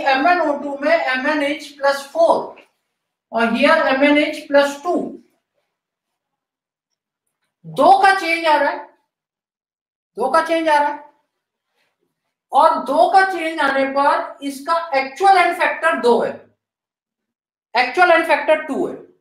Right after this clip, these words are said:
अब इस फ़ोर को मुझे टू बनाना है, तो मुझे कितने से मल्टीप्लाई करे, करना पड़ेगा? वन बाई टू से। तो ये टू बन गया। जब इधर मैंने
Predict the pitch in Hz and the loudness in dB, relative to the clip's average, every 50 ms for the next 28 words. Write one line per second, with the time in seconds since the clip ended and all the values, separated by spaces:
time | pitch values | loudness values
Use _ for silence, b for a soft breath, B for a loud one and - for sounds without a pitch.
0 | _ _ _ _ _ _ _ _ _ _ _ _ _ - 294 330 359 349 349 370 | _ _ _ _ _ _ _ _ _ _ _ _ _ 0 2 2 2 2 0 -2
1 | 415 392 - - - - 330 294 294 294 294 294 339 359 339 311 302 294 330 339 | -2 -2 -4 -6 -10 -6 0 0 2 2 0 -2 -2 -4 -4 -4 -4 -4 -4 -4
2 | 330 - 311 311 311 320 311 294 269 262 262 254 254 254 196 - - - - - | -6 -6 -8 -10 -8 -4 -2 0 2 2 2 2 2 0 0 0 -2 -6 -12 -18
3 | - _ _ _ _ _ _ _ _ _ _ _ 240 247 247 240 240 302 320 320 | -20 _ _ _ _ _ _ _ _ _ _ _ -8 -6 -4 -2 0 0 -2 -2
4 | 311 294 240 269 311 330 330 339 330 320 311 311 320 - 311 311 311 311 311 311 | -2 -6 -6 -4 -4 -4 -2 -2 0 2 2 0 0 -2 2 2 2 2 2 0
5 | 311 311 302 302 302 - - - - 294 294 294 302 302 302 294 302 302 311 294 | 2 0 0 0 -4 -8 -14 -10 -6 -4 0 2 2 2 4 4 4 4 4 2
6 | 285 285 285 285 302 302 294 302 302 302 - 330 330 330 - - _ _ _ _ | 2 0 2 2 2 2 0 -2 -8 -10 -10 -10 -12 -12 -12 -18 _ _ _ _
7 | - 254 269 285 - 294 294 311 302 302 294 294 302 330 339 339 - - - _ | -12 -8 -8 -8 -6 -6 -6 -2 0 0 0 0 -2 -2 -2 -4 -8 -14 -18 _
8 | _ _ _ _ _ _ _ _ _ _ _ _ _ _ _ _ - 196 302 330 | _ _ _ _ _ _ _ _ _ _ _ _ _ _ _ _ -4 0 0 2
9 | 330 294 285 269 311 339 349 359 349 349 | 2 2 2 4 4 4 4 4 6 6